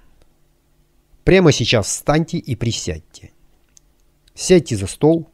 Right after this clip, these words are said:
выпрямитесь, расправьте плечи. Чувствуете, как голова стала работать лучше. Глаза готовы, сознание напряжено,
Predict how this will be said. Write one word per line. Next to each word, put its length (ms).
выпрямитесь, 760
расправьте 640
плечи. 440
Чувствуете, 540
как 380
голова 360
стала 460
работать 520
лучше. 420
Глаза 320
готовы, 480
сознание 460
напряжено, 600